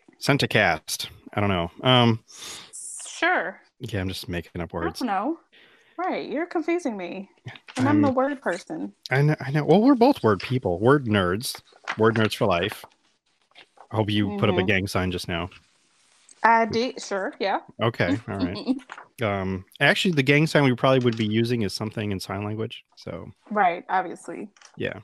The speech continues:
Speaker 2: So we can sign our words. Duh.
Speaker 1: Exactly, exactly. Prob-, yeah, either words or maybe some kind of letters or something.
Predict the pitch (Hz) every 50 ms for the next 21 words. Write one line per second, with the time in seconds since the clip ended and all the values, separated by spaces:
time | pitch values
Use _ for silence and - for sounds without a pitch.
0 | _ _ - - - - 196 190 185 190 - 185 180 185 - - 190 180 175 175
1 | 170 170 170 175 170 160 - - - - - - - _ _ _ - 156 - -
2 | - 107 95 87 - - 85 82 - - 110 101 98 85 85 - - - _ _
3 | - 151 143 135 131 131 123 113 101 92 95 104 113 110 113 107 101 95 104 101
4 | 101 98 98 90 - 95 90 87 85 - - - - - - 104 90 90 - 101
5 | 92 - 98 92 92 90 92 92 90 87 87 87 - - - - - - 95 -
6 | -